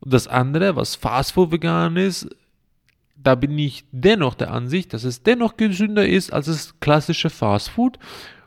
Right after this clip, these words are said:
weil eben du im Normalfall gesündere oder, sag ich mal, natürlichere Produkte hast, die du essen tust. So.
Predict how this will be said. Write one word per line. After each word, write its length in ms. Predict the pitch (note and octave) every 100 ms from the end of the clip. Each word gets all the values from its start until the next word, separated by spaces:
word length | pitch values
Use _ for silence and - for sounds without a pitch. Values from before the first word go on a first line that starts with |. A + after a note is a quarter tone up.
| _ _ _ -
weil 440 | C3+ A#2+ B2+ D3+
eben 380 | - C3+ C#3+ D#3
du 180 | - -
im 100 | D3
Normalfall 560 | C#3+ B2 G#2 G2+ D3+ D3+
gesündere 920 | C3+ C3 - G#3 B3 F#3+ C3+ B2+ G3+ _ _ _ -
oder, 240 | A2+ A2+ -
sag 200 | - B2
ich 60 | A#2+
mal, 100 | A2+
natürlichere 1200 | A#2 B2+ - - B3+ G3+ F3+ - - F3+ D3+ C#3+
Produkte 680 | - A#2+ G#2+ G#2+ - D#3 C#3+
hast, 260 | C3 D#3 -
die 100 | A#2
du 80 | C3+ -
essen 320 | A2+ - G2+
tust. 240 | - -
So. 120 | -